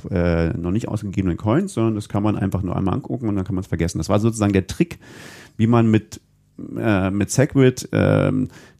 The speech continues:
tr-, obwohl's nur ein Softfork war, konnte man eine Block-Size-Erhöhung machen, ne? Und, und also, und wir haben das vor sechs Jahren erklärt.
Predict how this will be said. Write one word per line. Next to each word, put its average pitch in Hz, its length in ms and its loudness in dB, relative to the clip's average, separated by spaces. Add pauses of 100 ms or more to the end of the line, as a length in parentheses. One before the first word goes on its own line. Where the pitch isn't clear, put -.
tr-, - 140 -16 (100)
obwohl's 120 340 2
nur 98 140 2
ein - 20 0
Softfork 92 480 0
war, 95 300 2 (460)
konnte 117 260 0
man 107 300 2 (140)
eine 107 140 0
Block-Size-Erhöhung 98 1000 4
machen, 76 360 -6 (260)
ne? 92 220 -2
Und, 92 180 -6
und - 240 -12
also, 90 280 -4 (1300)
und 123 180 2
wir 107 80 4
haben 107 80 4
das - 400 2 (340)
vor - 140 0
sechs 113 300 0
Jahren 104 160 4
erklärt. 151 360 6